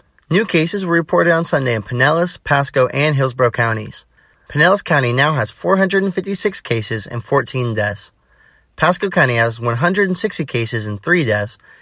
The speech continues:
and Hillsborough County has seven hundred and fifty-nine cases and seventeen deaths. You can get information about all of Florida's cases in real time at tampa bay dot com.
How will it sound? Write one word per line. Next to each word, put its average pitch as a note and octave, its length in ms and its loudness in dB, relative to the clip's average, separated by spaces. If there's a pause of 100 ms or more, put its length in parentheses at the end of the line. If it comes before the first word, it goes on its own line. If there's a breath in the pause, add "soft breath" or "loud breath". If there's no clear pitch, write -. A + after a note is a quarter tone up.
(200 soft breath)
and D3 160 -2
Hillsborough F#3+ 360 4
County A2+ 260 -2
has G#2+ 140 -4
seven F3+ 300 2
hundred D#3+ 280 -2
and A2+ 100 -6
fifty-nine F#3+ 480 -2
cases A#2 440 -4
and A#2 180 -6
seventeen C3 540 0
deaths. G#2 400 -6 (840)
You E3 140 -2
can G#3 100 -2
get G3+ 140 4
information D3 560 0
about A2 200 0
all E3 220 4
of G3 80 0
Florida's E3+ 320 -2
cases A#2+ 380 -4
in G#2 180 -4
real E3 220 -2
time G2+ 400 -2
at A2 120 -6
tampa D#3+ 280 -2
bay D3+ 360 0
dot A#2+ 280 -2
com. - 340 -8